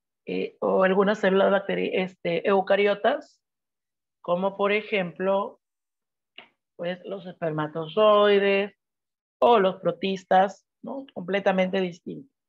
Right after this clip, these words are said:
Eh, pero son casi superficialmente similares a las arqueobacterias. Pero a pesar de eso,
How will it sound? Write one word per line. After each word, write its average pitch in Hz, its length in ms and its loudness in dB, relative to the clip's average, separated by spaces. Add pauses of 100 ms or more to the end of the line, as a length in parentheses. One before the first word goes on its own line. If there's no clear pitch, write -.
(2250)
Eh, 180 380 -2
pero 254 500 0 (720)
son 185 340 -8 (220)
casi 220 800 -2
superficialmente 208 1200 -4 (720)
similares 220 720 -4 (1080)
a 170 120 0
las 190 340 0 (200)
arqueobacterias. 175 1040 -6 (1300)
Pero 185 120 2
a 185 60 0
pesar 202 300 0
de 202 120 4
eso, - 420 0